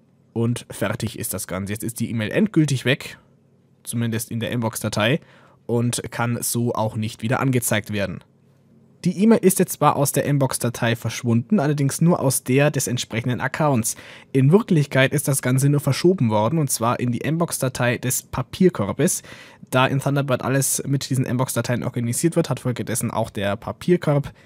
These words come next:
eines jeden Accounts eine eigene M-Box-Datei. Und genau dahin ist das Ganze eben verschoben worden.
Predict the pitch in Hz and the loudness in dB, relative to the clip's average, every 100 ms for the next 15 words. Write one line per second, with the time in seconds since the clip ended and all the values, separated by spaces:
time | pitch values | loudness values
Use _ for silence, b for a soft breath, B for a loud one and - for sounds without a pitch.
0 | b 110 107 110 104 131 143 123 - 123 | b -6 -4 -4 0 2 4 2 2 4
1 | 127 - - 87 - 107 135 147 131 113 | 4 0 -6 -10 -4 -2 0 0 0 0
2 | 107 - 117 - 113 156 - B B - | -2 -2 -4 0 0 0 -2 B B -4
3 | 147 - 123 123 - 113 131 147 - - | -4 0 0 0 -2 0 2 2 -2 -4
4 | 120 - 113 117 - 110 120 - - 165 | -4 -4 -4 -4 -4 -8 -8 -12 -4 0
5 | 190 151 139 139 139 | 2 2 2 2 -2